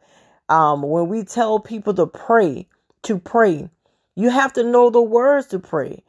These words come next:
And the Bible tells us we don't even know the words to pray. So you have to, you have to have understanding of what's happening to you in order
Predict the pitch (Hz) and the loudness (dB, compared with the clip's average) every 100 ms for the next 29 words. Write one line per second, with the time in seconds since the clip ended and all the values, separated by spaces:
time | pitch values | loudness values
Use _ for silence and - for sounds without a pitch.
0 | _ _ - 170 165 220 285 226 214 233 | _ _ -4 0 2 4 2 0 -8 -6
1 | 208 202 202 196 226 277 262 247 254 254 | -6 -4 -6 -8 -8 -6 -6 -6 -4 -2
2 | 254 254 285 302 262 190 185 165 165 151 | -2 0 0 2 0 2 2 2 -4 -10
3 | - 143 139 - _ _ _ - 196 226 | -6 -6 -8 -14 _ _ _ -2 0 2
4 | 262 247 269 - 208 - - 202 233 240 | 0 0 0 0 -2 -2 -6 -6 -4 -2
5 | 254 - 226 220 202 190 139 202 190 - | -4 -2 0 2 0 0 -2 -2 -4 -6
6 | 214 214 208 185 135 127 160 170 165 _ | -6 -4 -2 -2 0 0 2 0 0 _
7 | _ _ 233 233 233 196 185 196 165 160 | _ _ 0 2 0 -2 -2 -2 -6 -4
8 | 170 147 156 104 180 190 170 165 | -4 -2 -2 2 4 4 2 -6